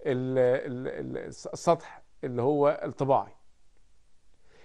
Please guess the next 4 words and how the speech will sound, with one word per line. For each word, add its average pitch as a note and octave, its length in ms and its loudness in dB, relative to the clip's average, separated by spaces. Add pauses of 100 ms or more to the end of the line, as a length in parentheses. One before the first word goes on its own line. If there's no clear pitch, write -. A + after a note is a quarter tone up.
(180)
هنا C#4 320 4
العكس، F3 560 4 (1800)
هنا B3 160 8
بيكون G3+ 540 4